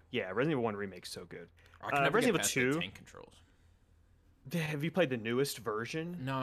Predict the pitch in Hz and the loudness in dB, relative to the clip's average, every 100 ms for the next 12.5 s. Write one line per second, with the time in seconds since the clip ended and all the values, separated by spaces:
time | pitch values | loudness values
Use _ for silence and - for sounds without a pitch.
0 | 127 120 127 120 131 139 151 160 160 151 | -4 -2 0 2 4 6 6 4 2 2
1 | 87 87 90 82 90 90 - 120 127 120 | -4 -4 -6 -8 -12 -10 -6 -6 -4 -4
2 | 107 90 113 - - 127 165 101 87 92 | -4 -8 -8 -8 -6 -4 -6 -8 -10 -10
3 | 76 90 - 85 80 - 90 90 - - | -12 -14 -14 -14 -14 -14 -14 -14 -16 -16
4 | 90 80 78 - 85 78 - - 208 240 | -14 -12 -14 -14 -14 -14 -12 -6 -2 0
5 | 247 - 156 175 175 160 147 127 110 110 | -2 2 2 2 -2 -4 -2 -2 -2 -6
6 | - 160 165 190 214 151 208 - 208 196 | -6 -8 -6 -8 -4 -4 -4 2 2 0
7 | - 131 143 180 190 196 139 120 113 - | -2 -2 -2 -6 -10 -4 0 2 0 -2
8 | 117 107 147 240 196 120 113 113 104 107 | -4 0 0 0 0 2 2 0 -4 -6
9 | 98 95 - - 127 139 - 127 131 131 | -8 -8 -6 -2 0 0 4 4 4 4
10 | 135 110 113 113 92 120 123 143 135 - | 2 4 2 2 2 0 0 -4 -6 -10
11 | - 98 98 98 92 82 87 90 85 87 | -10 -6 -6 -6 -12 -12 -12 -12 -12 -14
12 | 80 78 87 85 82 | -16 -16 -12 -12 -12